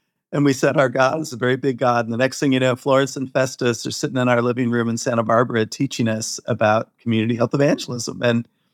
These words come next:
we went through a week-long training, felt like we had the tools. We kept asking, "Well, how does this work in an urban setting?" Both the trainers said, "We don't know." We were both out of rural <laughs> settings, but, you know, just go give it a shot. And we did. And so we moved our family over in two thousand and three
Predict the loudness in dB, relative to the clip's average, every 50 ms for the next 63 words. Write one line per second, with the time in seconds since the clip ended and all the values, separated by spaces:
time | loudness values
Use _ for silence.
0 | _ _ _ _ _ 0 2 2 2 2 0 -2 -2 0 2 2 4 4 2 2
1 | 0 2 0 0 0 0 -2 0 2 2 4 2 2 0 0 0 -2 -4 -6 -10
2 | _ _ _ _ _ _ 2 4 4 4 4 2 2 0 0 0 0 -2 -2 -6
3 | -4 0 0 2 2 2 2 2 0 -2 -4 -4 -4 -2 -2 -2 0 0 0 0
4 | 0 -2 -4 -2 -2 -2 -4 -4 -2 -2 0 0 0 0 -2 -4 -2 0 0 0
5 | 0 0 -2 -2 0 2 2 2 2 0 0 2 2 2 2 2 2 2 2 2
6 | 0 0 0 -2 -4 -2 0 2 2 2 2 0 -2 -6 -8 -10 -10 -8 -6 -6
7 | -6 -8 -12 -16 -18 -20 _ _ _ _ _ _ _ _ _ 2 4 6 6 6
8 | 6 6 4 4 4 4 2 2 4 2 2 0 0 -2 -2 -2 -2 -2 -2 -6
9 | -8 -8 _ -6 -6 -6 -6 -8 -12 _ _ _ _ _ _ _ _ _ -2 0
10 | 2 2 2 0 0 0 -2 -2 2 2 2 4 4 4 4 2 2 0 0 2
11 | 2 4 4 2 0 -2 -4 -4 -4 -2 -2 -2 -2 -2 0 0 -2 -2 -2 -6
12 | -14 -10 -4 -4 -2 -2 0 2 2 2 2 2 2 2 2 2 2 2 2 2
13 | 4 4 2 2 0 0 0 0 2 2 2 0 0 0 -2 -2 -2 -2 -2 -2
14 | 0 -2 0 2 2 2 2 0 0 -2 -2 -2 -2 -2 -2 0 2 4 4 4
15 | 2 0 -2